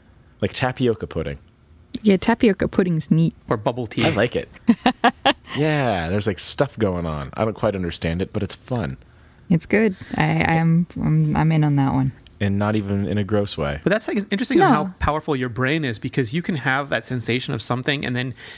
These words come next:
Speaker 3: if it triggers the wrong thought, you'll almost start retching. If it triggers the right thought,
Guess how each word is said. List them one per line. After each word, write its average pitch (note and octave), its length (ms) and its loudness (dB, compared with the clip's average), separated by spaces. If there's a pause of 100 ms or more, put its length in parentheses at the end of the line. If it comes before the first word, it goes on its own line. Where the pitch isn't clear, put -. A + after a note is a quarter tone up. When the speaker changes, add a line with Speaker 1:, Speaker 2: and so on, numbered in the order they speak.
(140)
Speaker 3:
if - 120 -2
it C#3 80 0
triggers E3+ 380 -2
the B2 120 -6
wrong B2 420 0
thought, D3+ 420 -2 (120)
you'll B2+ 500 -2
almost B2+ 480 -4 (580)
start - 240 -2
retching. B2+ 340 -2
If A#2+ 80 -6
it - 40 -18
triggers C3+ 180 -2
the A2+ 80 -4
right A#2+ 240 -2
thought, A2+ 360 -4